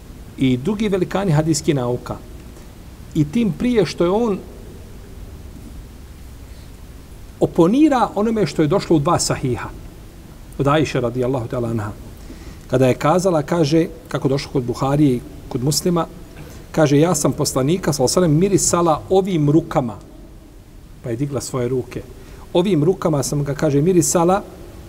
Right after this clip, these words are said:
kada je ulazio u obred-, kada je ulazio u obrede", znači neposredno prije ulaska u obrede, i kaže, a, prije nego što je, kada se oslobodio ihramskih zabrana, prije što je obavio tavaf. Znači kada je bilo prvo oslobađanje ihramskih zabrana.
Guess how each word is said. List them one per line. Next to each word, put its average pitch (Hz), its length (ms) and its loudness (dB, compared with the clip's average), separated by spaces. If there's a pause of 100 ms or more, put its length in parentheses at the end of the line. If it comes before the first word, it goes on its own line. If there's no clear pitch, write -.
(480)
kada 156 260 2
je 151 300 2
ulazio 165 500 4 (160)
u 151 200 4
obred-, 185 440 2
kada 151 140 2
je 151 60 4
ulazio 143 360 6
u 127 60 4
obrede", 160 360 0
znači 135 260 -2
neposredno 135 460 0
prije 127 200 0
ulaska 127 340 -2
u 139 60 4
obrede, 185 360 4 (760)
i 156 80 4
kaže, 175 560 4 (720)
a, 147 260 4 (200)
prije 180 280 4
nego 156 240 0
što - 240 2
je, 156 220 2 (920)
kada 139 200 0
se 143 120 -4
oslobodio 147 340 2
ihramskih 131 340 0
zabrana, 151 320 0
prije 147 180 0
što - 100 -4
je 120 40 -4
obavio 123 180 0
tavaf. 95 340 -8 (480)
Znači - 200 -10
kada 117 120 -2
je 113 40 -4
bilo 127 140 -2
prvo 127 240 0
oslobađanje 117 520 -2
ihramskih 113 380 -4
zabrana. 98 360 -6